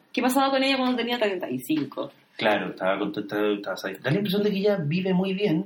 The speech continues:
Speaker 2: pero vive como en una cueva.
Speaker 1: Claro.
Speaker 2: ¿Cachai? Alan no, pues Alan está completamente perdido.
Speaker 1: Sí.
Speaker 2: Yo creo que la relación con la, o sea, es que la urgen-, es que es interesante esto, la urgencia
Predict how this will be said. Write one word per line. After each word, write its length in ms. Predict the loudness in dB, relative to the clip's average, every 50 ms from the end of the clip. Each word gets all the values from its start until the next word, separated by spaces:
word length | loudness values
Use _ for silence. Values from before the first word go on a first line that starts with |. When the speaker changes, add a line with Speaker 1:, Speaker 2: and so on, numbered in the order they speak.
| -2
Speaker 2:
pero 260 | -2 -2 0 0 -2 -2
vive 220 | -2 -2 -2 -2
como 140 | 0 2 2 2
en 20 | 2 2
una 100 | 0 0
cueva. 340 | 0 -2 0 -2 -4 -8 -12 -18 -20 -14 -4
Speaker 1:
Claro. 300 | 2 2 4 4 2 -2 -6
Speaker 2:
¿Cachai? 460 | -12 -12 -10 -6 -4 -2 -2 -2 -4 -8 -16 _ -20 -20 -20 -18 -10 -2 0
Alan 300 | 2 2 4 4 4 2
no, 120 | 2 2
pues 220 | 0 0 0 0
Alan 120 | 0 -2 -2
está 160 | -2 -2 -2
completamente 480 | -2 -2 -2 -2 -2 -2 -2 -4 -4 -2
perdido. 400 | -2 0 0 0 -2 -2 -4 -8 -14 _ _ _ -16 -14 -14 -14 -14 -10
Speaker 1:
Sí. 300 | -8 -4 -4 -4 -4 -6 -14 -20 -20 -20 -20 -20 -20 -20 -20 _ _ _ _ _ -16
Speaker 2:
Yo 220 | -6 -2 -2 0
creo 200 | 0 2 0 0
que 100 | 0 2
la 120 | 2 2 2
relación 460 | 2 0 -2 -2 0 2 2 2 2
con 180 | 2 0 0
la, 260 | 0 0 0 0 -2 -4
o 20 | -6
sea, 240 | -4 -4 -4 -4 -6 -16 _ _ _ _ _ _ _ -20
es 120 | -12 -6
que 340 | -2 0 0 0 0 -2 -8 -14 _ _ _ _ _ _ _ _ _ _ _ _ _ _ _ _ _ _ _ _ _ _ _ _ _ _
la 140 | -8 -4 -4
urgen-, 380 | -2 -2 -4 -2 -2 0 0 0
es 80 | -2 -2
que 120 | 0 0
es 40 | 0
interesante 400 | 0 0 0 0 0 0 0 -2
esto, 200 | -6 -8 -10 -8 -4
la 120 | -4 -2
urgencia 800 | -2 -2 -4 -4 -2 2 2 4 4 2 0 -4 -8 -10 -10 -10